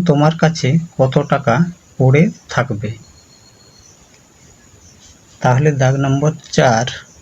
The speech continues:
আমার কাছে ছিল একশো পঞ্চাশ টাকা। আমি পেন্সিল কিনলাম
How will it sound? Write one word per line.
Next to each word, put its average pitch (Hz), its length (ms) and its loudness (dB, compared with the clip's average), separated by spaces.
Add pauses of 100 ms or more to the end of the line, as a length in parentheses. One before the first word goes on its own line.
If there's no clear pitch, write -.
(2250)
আমার 135 320 4
কাছে 165 280 2
ছিল 156 260 0 (1200)
একশো 143 440 -2
পঞ্চাশ 131 560 2 (320)
টাকা। 101 260 -2 (2000)
আমি 143 300 4 (600)
পেন্সিল 151 460 4
কিনলাম 131 420 4